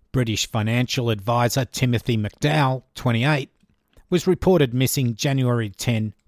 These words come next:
nineteen ninety-five, while on vacation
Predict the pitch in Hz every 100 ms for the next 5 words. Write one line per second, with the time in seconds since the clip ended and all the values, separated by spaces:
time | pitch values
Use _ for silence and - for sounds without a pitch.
0 | - 123 113 110 107 104 101 90 - 131
1 | 117 92 - _ _ _ - - - 135
2 | 147 135 123 - 135 139 - 113